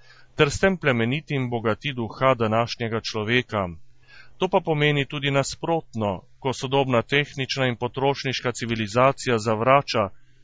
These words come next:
ter izriva humanistiko, siromaši duha sodobnega človeka, ko sodobni tehnokrati današnjemu človeku dopovedujejo, da je treba gledati samo naprej in ne nazaj, delajo tega človeka plitvega in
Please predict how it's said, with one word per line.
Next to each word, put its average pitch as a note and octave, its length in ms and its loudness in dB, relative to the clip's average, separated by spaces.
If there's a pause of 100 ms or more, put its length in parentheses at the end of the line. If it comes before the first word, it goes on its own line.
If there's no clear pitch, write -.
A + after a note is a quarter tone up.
(100)
ter D3 140 4
izriva D3+ 440 2
humanistiko, B2 920 0 (440)
siromaši D#3 720 2
duha B2+ 380 2
sodobnega A#2 680 0
človeka, A2+ 680 -2 (380)
ko D#3+ 120 -2
sodobni F3 460 0
tehnokrati C#3 800 2
današnjemu A#2 600 2
človeku A#2 540 0 (120)
dopovedujejo, B2+ 1040 0 (400)
da C3 120 2
je C3+ 160 4
treba C3+ 240 4
gledati A2+ 500 0
samo A#2 340 0
naprej C3 600 2
in A2 160 -4
ne A#2 140 2
nazaj, A#2 520 2 (380)
delajo D3 460 2
tega D#3 260 0
človeka C#3 520 0
plitvega C3+ 720 2 (120)
in B2 260 0